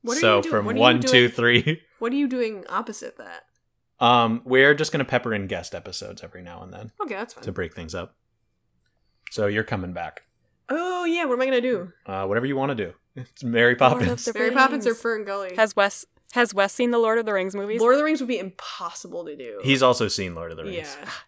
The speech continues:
Speaker 3: darn it.
Speaker 1: Yeah, it would also just be impossible to do on the podcast. It would take so much time.
Speaker 3: Extended version, <laughs> four hours each. <laughs>
Speaker 1: Yeah.
Speaker 2: I don't have the time for that.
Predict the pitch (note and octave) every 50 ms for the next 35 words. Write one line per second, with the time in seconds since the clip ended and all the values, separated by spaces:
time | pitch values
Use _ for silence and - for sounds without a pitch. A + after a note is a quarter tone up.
0 | _ _ _ - - - - - _ _ _ _ _ - G#3 G3+ F3+ D3 D#3+ G#3+
1 | A3+ A3+ B3 B3+ A#3 A3 - A#3 G3 F#3+ F#3+ - - F#3 F#3 - - G3+ F#3+ E3+
2 | D3 D3 B2 G#2+ G2+ G#2+ C#3 - F#3 D#3+ D3 - A#2+ - - E3+ F#3+ - - G#3
3 | F3+ E3+ - _ _ _ _ _ _ _ - - - - - - - - - -
4 | G#3 G3+ G3 F#3+ F#3 E3+ E3 C#3+ A2+ - - - - F3 E3 A#2+ G2+ G#2 G#2+ A2+
5 | A#2+ G#3+ G#3 _ _ - - _ _ _ _ _ _ _ _ - A#3+ - - -
6 | - A#3 A#3 A#3 A#3 G3 F#3 F#3 F#3+ F#3+ G3+ - B3+ G#3+ F#3 - - B3+ G#3 G#3
7 | A3+ A3 G3+ G#3 A#3+ A#3 G#3+ G3+ G#3 A#3 G#3+ G3 - - B3+ - - C#4+ C#4+ -
8 | _ _ D4 - _ _ - - - - - - A2+ G#2+ - - - C3+ A#2+ A#2+
9 | A2+ A2+ F#2+ G2 - - F2+ F#2 F#2 F2+ F#2+ F2+ F#2 F#2+ F#2+ F#2+